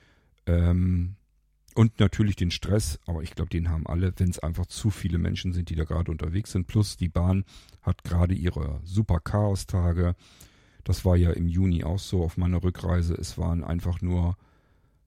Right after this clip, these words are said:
gefühlt Millionen von Menschen auf diesem Hauptbahnhof und alles schwirrte da herum wie so auf so einen aufgeregten Bienenstock. Überall oben auf den Gleisen, unten im Hauptbahnhof. Ich hab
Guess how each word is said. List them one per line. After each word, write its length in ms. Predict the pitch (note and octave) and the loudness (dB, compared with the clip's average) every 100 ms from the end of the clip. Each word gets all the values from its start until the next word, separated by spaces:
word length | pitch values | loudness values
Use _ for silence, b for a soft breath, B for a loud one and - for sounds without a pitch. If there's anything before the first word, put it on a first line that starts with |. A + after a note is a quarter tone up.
| _ _ _ _ A2 | _ _ _ _ 4
gefühlt 420 | G#2+ - A#2+ - | 4 6 2 6
Millionen 600 | G#2+ F#2+ F#2+ G2+ A#2+ G2+ | 6 6 6 6 4 2
von 200 | - E2+ | 0 0
Menschen 380 | E2 G#2+ - F#2+ | 0 0 -2 -4
auf 160 | E2 | -4
diesem 320 | - F2 D#2 E2 | -4 -4 -2 -2
Hauptbahnhof 920 | E2 - F#2 F#2 F2 F2 E2+ - - | -2 0 2 2 2 0 -2 -10 -18
und 380 | - E2 E2+ - - | -8 -6 -6 -6 -4
alles 340 | F2 F2 - | -2 -2 -4
schwirrte 520 | - - G#2 A2+ - | -6 2 2 2 0
da 120 | F2+ F2+ | 0 2
herum 400 | F2 F#2 G2+ F#2+ | 2 2 0 2
wie 80 | |
so 140 | F2+ E2+ | 0 -2
auf 100 | E2+ | -4
so 120 | F#2+ | -4
einen 100 | F2+ | -2
aufgeregten 640 | F2+ - F#2 F2+ - G2 | -4 -6 -6 -6 -4 -4
Bienenstock. 600 | G2+ B2 G#2+ - F#2+ F#2 - B B B | -2 -2 -2 0 0 0 -4 B B B
Überall 440 | - D3+ G2+ G2 G2+ | 0 2 4 4 4
oben 260 | B2+ A#2+ | 4 4
auf 120 | G2+ | 2
den 160 | - F#2 | 0 0
Gleisen, 340 | F2 F2 F2 | 2 2 2
unten 260 | - D3+ G2 | 0 0 2
im 160 | F#2 G2 | 2 2
Hauptbahnhof. 520 | G2+ - F2+ F#2 - | 2 2 2 0 0
Ich 100 | |
hab 100 | G2+ | -2